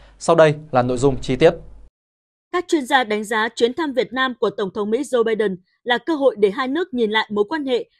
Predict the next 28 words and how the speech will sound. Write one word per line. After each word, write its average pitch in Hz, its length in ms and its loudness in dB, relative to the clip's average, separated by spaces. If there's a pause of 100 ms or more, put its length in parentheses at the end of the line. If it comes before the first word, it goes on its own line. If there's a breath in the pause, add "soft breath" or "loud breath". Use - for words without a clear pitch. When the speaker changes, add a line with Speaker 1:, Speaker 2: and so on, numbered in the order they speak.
(100)
Speaker 2:
và 254 120 -2
tìm 247 220 -6
kiếm - 240 2
cơ 330 160 -4
hội 254 200 -2
hợp 202 220 -6
tác 311 160 -6
mới 214 200 0
sâu 240 220 -2
sắc 285 220 -6
hơn. 233 220 -4 (560)
Trong 320 180 -2
hai 311 160 -2
mươi 294 60 -14
tám 262 200 -2
năm 302 180 -2
quan 302 220 -2
hệ 269 180 -2
Việt-Mỹ, 240 560 -2 (180)
một 269 180 2
điều 247 220 6
đã 254 220 2
trở 254 140 -4
thành 220 220 -6
truyền 214 220 2
thống. 226 220 -2 (380)
Mỗi 294 180 2
đời 269 220 4